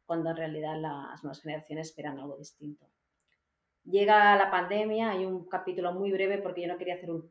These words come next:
un libro de pandemia, pero sí que les sirve un poco de catarsis, de darse cuenta que eso no está funcionando. Deciden contratar a un nuevo direc-,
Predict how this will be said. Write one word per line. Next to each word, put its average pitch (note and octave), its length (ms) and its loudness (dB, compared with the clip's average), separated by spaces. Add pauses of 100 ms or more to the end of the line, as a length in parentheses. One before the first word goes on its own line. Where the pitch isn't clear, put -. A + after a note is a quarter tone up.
un E3+ 140 -8
libro E3+ 180 -4
de E3+ 80 -2
pandemia, F3 680 -4
pero F3 160 -6
sí - 160 -16
que F3 60 -8
les E3+ 140 -10
sirve F3 200 -6
un E3 80 -8
poco E3+ 200 -2
de E3 120 0
catarsis, F3+ 600 -4
de F3 60 -4
darse D#3+ 300 -4
cuenta E3 260 -8
que D#3+ 80 -14
eso F3+ 220 -18
no E3 100 -8
está E3 200 -16
funcionando. G#3 840 -10 (400)
Deciden F3 340 -6
contratar E3+ 540 -2
a E3 80 -2
un E3 80 -2
nuevo E3 180 -2
direc-, D#3+ 240 -6